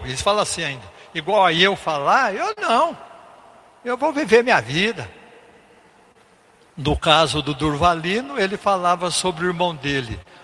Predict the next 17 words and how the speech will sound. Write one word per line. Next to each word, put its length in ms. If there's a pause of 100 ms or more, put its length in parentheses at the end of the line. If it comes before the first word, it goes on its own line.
(120)
"Você 240
tá 140
falando 300
sozinho, 680 (120)
Deus 280
não 80
existe. 680 (640)
Vai 140
dormir, 500
vai 160
dormir." 520 (240)
Fica 280
com 160
conversa 500
fiada 480
aí, 280
né? 140